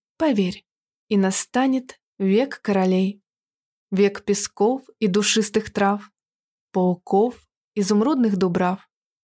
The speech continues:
Станет так, что под шорох лап голос рока в конец ослаб,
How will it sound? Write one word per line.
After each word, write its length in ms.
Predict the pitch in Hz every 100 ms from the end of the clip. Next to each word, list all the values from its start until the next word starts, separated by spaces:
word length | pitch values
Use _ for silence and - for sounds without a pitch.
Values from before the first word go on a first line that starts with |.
| _ _ _ _ _ -
Станет 600 | - - 320 285 208 - _
так, 300 | 196 240 269 _ _ _ _
что 260 | - - 190
под 220 | 190 185
шорох 440 | - 196 190 190
лап 420 | 185 185 185 - - _ _ _ _ _ -
голос 500 | 190 196 196 196 202
рока 440 | 190 262 277 196
в 100 | 202
конец 480 | 214 208 262 294 - -
ослаб, 680 | 269 - 269 269 202 208